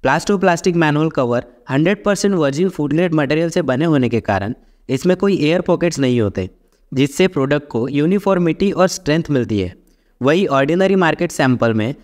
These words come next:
लो मटेरियल क्वालिटी से एयर पॉकेट्स आ जाते हैं, जिससे इसकी स्ट्रेंथ और ड्यूरेबिलिटी काफ़ी कम हो जाती है। तो आज ही लाए दस साल की गारंटी वाला प्लास्टो प्लास्टिक मैनहोल कवर।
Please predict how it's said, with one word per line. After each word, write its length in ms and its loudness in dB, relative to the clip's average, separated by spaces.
लो 220 2
मटेरियल 440 2
क्वालिटी 440 -2
से 140 -2
एयर 280 0
पॉकेट्स 400 -4
आ 80 2
जाते 320 -2
हैं, 140 -6
जिससे 400 0
इसकी 220 -2
स्ट्रेंथ 380 0
और 180 -2
ड्यूरेबिलिटी 600 -2
काफ़ी 300 0
कम 240 0
हो 140 2
जाती 400 -4
है। 120 -14
तो 80 4
आज 320 0
ही 80 2
लाए 220 0
दस 320 -4
साल 200 0
की 100 2
गारंटी 400 0
वाला 260 -2
प्लास्टो 500 -2
प्लास्टिक 560 -2
मैनहोल 400 0
कवर। 320 -2